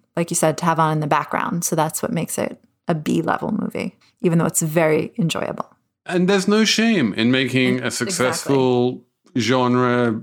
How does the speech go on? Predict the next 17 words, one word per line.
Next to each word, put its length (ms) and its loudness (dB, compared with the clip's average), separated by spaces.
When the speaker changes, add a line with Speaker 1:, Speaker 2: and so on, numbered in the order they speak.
Speaker 2:
B 420 2
movie. 640 0
Speaker 1:
No 220 -6
shame 260 -8
in 120 -12
that. 200 -8
Speaker 2:
That's 260 -2
one 180 2
of 120 2
the 40 0
things 240 -2
we 60 2
like 220 0
about 200 0
Soderbergh, 520 -2
is 80 -20
he 280 0